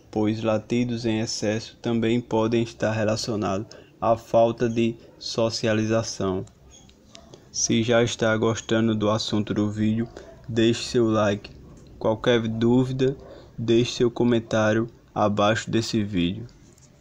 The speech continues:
Como fazer o cachorro parar de latir? Por exemplo, se você percebeu que sempre que a campainha toca, ele começa a latir excessivamente.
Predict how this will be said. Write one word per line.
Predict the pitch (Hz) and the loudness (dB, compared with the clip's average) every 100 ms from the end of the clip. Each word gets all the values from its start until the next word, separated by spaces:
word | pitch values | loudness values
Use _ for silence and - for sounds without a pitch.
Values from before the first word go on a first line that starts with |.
| - - - - - - - - - - - - _ _ _ - - - | -20 -20 -20 -20 -20 -20 -20 -20 -20 -20 -20 -20 _ _ _ -20 -20 -10
Como | - 123 127 | 0 2 2
fazer | - 120 110 107 117 | 0 -2 0 2 2
o | 117 | 2
cachorro | 120 110 - 113 113 | 0 -2 0 0 0
parar | - 110 104 104 | 0 0 2 0
de | 110 | 0
latir? | 110 110 - 101 101 - - - - - | 0 0 -2 -4 -4 -8 -20 -20 -20 -12
Por | - 123 | 2 4
exemplo, | 120 107 117 120 123 | 4 4 0 -2 -4
se | - | -4
você | 117 113 123 | -4 -2 -4
percebeu | 123 127 - 123 107 110 110 | -2 -2 0 -2 0 0 0
que | 117 | -2
sempre | 110 - 127 131 | -6 0 0 0
que | - | 0
a | 127 | 0
campainha | 123 117 - 113 113 110 | 0 -4 0 0 0 -2
toca, | - 104 107 113 - - - | -2 -2 -2 -4 -10 -18 -8
ele | 110 107 | -2 -2
começa | - 110 110 110 123 | 0 2 2 2 2
a | |
latir | 113 110 - 110 113 | 2 0 0 2 2
excessivamente. | 113 113 - 113 113 101 98 98 - | 2 -2 -4 -2 2 2 2 -2 -6